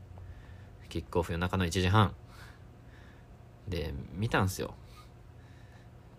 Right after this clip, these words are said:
まあ、サッカーって大体二時間。前後半、ハーフタイム、ロスタイム入れたら、一時半キックオフやったら三時半終わりか、みたいな。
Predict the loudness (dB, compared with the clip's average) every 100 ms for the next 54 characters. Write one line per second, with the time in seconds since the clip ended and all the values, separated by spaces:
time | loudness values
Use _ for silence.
0 | -4 -4 -4 -2 -2 0 0 4 4 6
1 | 4 2 -2 -8 -14 -16 -16 -18 -18 -14
2 | -6 -4 0 2 2 2 -4 -2 -2 -2
3 | 0 0 0 -2 -6 -10 -16 -18 -16 -18
4 | -4 -2 -2 -2 -2 -2 -4 -4 -4 -8
5 | -18 -18 -20 -18 -12 -6 -2 0 2 4
6 | 2 -2 0 2 2 2 0 -2 -2 0
7 | 2 4 4 2 0 -6 -6 -8 -8